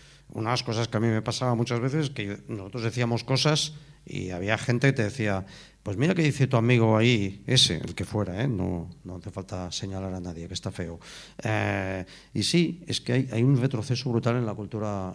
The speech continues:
en la cultura democrática. Y una de las cosas más importantes que tenemos que hacer es dar la batalla, porque democracia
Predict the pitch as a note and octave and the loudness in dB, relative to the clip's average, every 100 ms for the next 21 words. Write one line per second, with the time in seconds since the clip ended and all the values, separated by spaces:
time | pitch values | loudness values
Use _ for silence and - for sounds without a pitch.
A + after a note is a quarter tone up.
0 | - G2+ F#2+ G2 A2+ A2+ A2+ A2 A#2+ F#2 | -8 -10 -8 -8 -4 -2 -2 -2 -4 -4
1 | F#2+ A2 B2 A#2+ A#2 - B2+ B2+ A2 A2+ | -4 -2 0 2 0 -2 -2 -2 -2 -2
2 | G#2+ A#2+ C3 A2+ A2+ B2+ B2+ B2+ A#2 A#2 | 0 2 0 0 -2 0 0 -2 -4 -6
3 | A2+ A#2+ C3 B2+ D3+ G3+ - - - - | -6 -6 -6 -2 -4 -4 -12 -20 -20 -8
4 | B2+ A2+ B2 D3 D#3 D3 D#3+ D#3+ E3+ - | -6 2 2 2 2 2 2 0 0 -4
5 | - - _ _ _ _ _ - A#2+ B2 | -16 -20 _ _ _ _ _ -4 -4 -2
6 | A2+ A2 - - - - - A#2+ A2+ B2+ | -6 -6 -14 -20 -20 -20 -14 -2 2 4
7 | A#2+ A#2 D3+ E3+ D#3 D#3 | 4 4 6 6 6 0